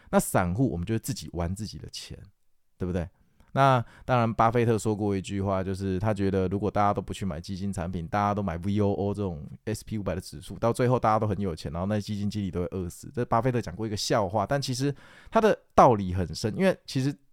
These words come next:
这个故事就是，其实基-，就是这庄家割散户啊，庄家的钱也是散户的钱啊，就自己人打自己人啊，为什么会有内部消耗啊？就是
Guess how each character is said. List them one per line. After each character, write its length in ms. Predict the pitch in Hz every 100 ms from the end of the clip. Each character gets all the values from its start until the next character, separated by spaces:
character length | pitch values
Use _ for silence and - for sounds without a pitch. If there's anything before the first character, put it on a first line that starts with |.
| _ -
这 140 | 214
个 100 | 156
故 200 | 135 165
事 120 | 151
就 140 | - 165
是， 180 | 165 151 - - - - - _ _
其 160 | - 175
实 100 | 175
基-， 220 | 180 180 - _ _
就 140 | 180
是 140 | 180 - _
这 140 | - 156
庄 240 | 170 165
家 180 | 165 160
割 180 | 156 156
散 240 | 104 90
户 100 | 117 120
啊， 60 | -
庄 160 | 175
家 100 | 180
的 80 | 175
钱 300 | 127 98 92
也 100 | -
是 120 | 98 143
散 200 | 95 95
户 140 | 123
的 100 | 101
钱 320 | - 78 92 - _ _ _ _
啊， 140 | 143
就 120 | 147
自 200 | 139 156
己 80 | 147
人 240 | 110 92 98
打 160 | 90
自 160 | - 117
己 100 | 90
人 300 | 73 120 110 _ _ _ _
啊， 160 | 135
为 160 | 147 135
什 120 | -
么 160 | 90 92
会 160 | 131
有 80 | 107
内 160 | 98 110
部 200 | 113 98
消 200 | 104 92
耗 100 | 95 -
啊？ 100 | 127
就 120 | 127
是 240 | 135 117